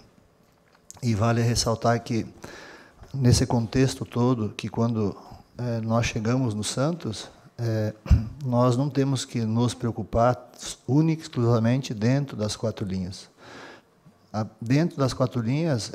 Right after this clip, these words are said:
é apenas um reflexo de tudo. Então, é um processo que nós temos que nos preocupar no contexto todo, para que, quando, eu falei pros, pros atletas, quando nós estivermos dentro de campo,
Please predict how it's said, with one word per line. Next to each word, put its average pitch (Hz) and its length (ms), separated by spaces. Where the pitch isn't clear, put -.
é 117 80
apenas 131 360
um 151 100
reflexo 143 600
de 170 120
tudo. 110 420
Então, 120 340
é 131 60
um 131 80
processo 135 800
que 139 220
nós 123 280
temos 123 320
que - 80
nos 120 240
preocupar 123 680
no 120 100
contexto 127 640
todo, 135 640
para 123 240
que, 117 380
quando, 143 760
eu 117 80
falei 123 260
pros, 113 220
pros 120 180
atletas, 107 460
quando 127 400
nós 123 220
estivermos 117 380
dentro 123 300
de 113 80
campo, 170 380